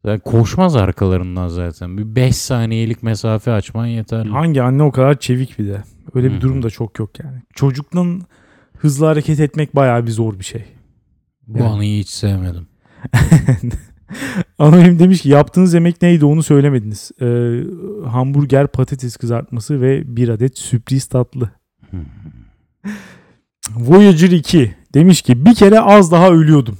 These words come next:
Speaker 2: Çok etkili başladı anı. Kırklareli taraflarında üç arkadaş bisikletle Karadeniz sahiline gidiyoruz ve ben bayağı önde hızlı gidiyordum. Arkadan gelen bir arabayı duydum.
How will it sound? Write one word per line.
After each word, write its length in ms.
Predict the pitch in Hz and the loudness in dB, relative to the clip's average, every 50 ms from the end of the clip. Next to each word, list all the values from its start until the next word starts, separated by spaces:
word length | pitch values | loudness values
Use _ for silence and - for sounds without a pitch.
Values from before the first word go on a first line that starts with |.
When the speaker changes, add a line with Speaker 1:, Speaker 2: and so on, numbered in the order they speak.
| _ _ _ _ _ _ _ _ _ _ _ _ _ | _ _ _ _ _ _ _ _ _ _ _ _ _
Speaker 2:
Çok 160 | - 131 120 | -2 0 0
etkili 340 | 123 120 - - - 123 113 | 2 0 -2 -4 -6 -6 -4
başladı 360 | 107 104 92 - - 104 - - | -4 -6 -8 -10 -16 -18 -14 -14
anı. 260 | 101 98 110 135 165 _ _ _ _ _ _ _ _ - _ _ _ _ _ _ _ _ | -12 -12 -12 -14 -14 _ _ _ _ _ _ _ _ -20 _ _ _ _ _ _ _ _
Kırklareli 520 | - - 190 190 - 240 220 226 208 190 | 2 2 2 4 4 6 6 8 6 6
taraflarında 680 | 156 170 170 175 165 - - 175 160 165 170 180 214 226 | 6 4 4 4 2 2 2 0 2 2 4 4 2 2
üç 240 | 254 226 202 - | 2 0 2 4
arkadaş 440 | 202 185 165 - 185 196 208 - - | 4 2 4 4 2 2 2 2 -2
bisikletle 500 | - 147 - 165 - - 196 196 - 208 | -6 -6 -6 -4 -2 -2 -2 0 -2 -4
Karadeniz 460 | 180 - 175 180 196 185 185 180 156 | 0 2 4 4 4 4 4 2 2
sahiline 400 | - - 165 160 156 160 170 175 | 0 0 0 2 2 2 0 0
gidiyoruz 440 | 156 127 113 123 135 165 202 208 190 | 0 0 2 4 4 4 4 4 2
ve 360 | 185 185 156 131 123 117 - | 2 2 0 -2 -8 -8 0
ben 340 | - 160 180 202 190 180 151 | 2 4 4 4 2 0 2
bayağı 320 | 160 185 190 180 175 160 151 | 4 4 4 6 4 4 4
önde 260 | 147 151 160 151 185 | 2 0 0 0 2
hızlı 300 | 156 160 165 151 147 160 | 2 4 2 2 0 -2
gidiyordum. 460 | 147 135 110 117 110 107 101 101 101 - _ _ _ _ _ _ _ _ | -2 -2 -2 -2 -2 -2 -4 -8 -14 -16 _ _ _ _ _ _ _ _
Arkadan 480 | - 143 151 147 - - 185 202 214 202 | 2 4 4 4 4 2 2 4 4 4
gelen 320 | 175 170 175 185 190 196 | 4 4 4 4 4 4
bir 80 | 185 185 | 6 6
arabayı 380 | 180 165 170 165 180 190 170 | 6 6 6 6 4 4 4
duydum. 320 | 139 131 127 127 165 196 | 4 2 2 2 0 -2